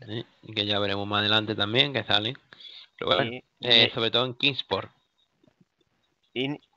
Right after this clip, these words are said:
Speaker 1: Y en
Speaker 2: ni
Speaker 1: Lantos de
Speaker 2: Hostia, sí.
Speaker 1: Bueno,
Speaker 2: Y ni
Speaker 1: para
Speaker 2: a José.
Speaker 1: Hermes,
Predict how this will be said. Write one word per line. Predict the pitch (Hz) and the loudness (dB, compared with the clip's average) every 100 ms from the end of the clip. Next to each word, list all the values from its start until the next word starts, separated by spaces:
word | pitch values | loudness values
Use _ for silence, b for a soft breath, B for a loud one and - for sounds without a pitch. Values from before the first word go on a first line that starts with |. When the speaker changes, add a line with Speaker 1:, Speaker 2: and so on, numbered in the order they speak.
| - | -8
Speaker 1:
Y | |
en | 110 | -2
Speaker 2:
ni | 104 | 2
Speaker 1:
Lantos | 117 - 95 | 2 0 -2
de | 98 110 98 - _ _ _ _ _ | 0 0 -2 -12 _ _ _ _ _
Speaker 2:
Hostia, | 95 - 110 | -14 -12 -8
sí. | 95 | -6
Speaker 1:
Bueno, | 98 98 95 87 - _ - - | -4 -6 -8 -10 -14 _ -20 -8
Speaker 2:
Y | 117 | -4
ni | 120 | 0
Speaker 1:
para | 117 | 0
Speaker 2:
a | 104 | 0
José. | 98 120 | 0 0
Speaker 1:
Hermes, | 113 | -2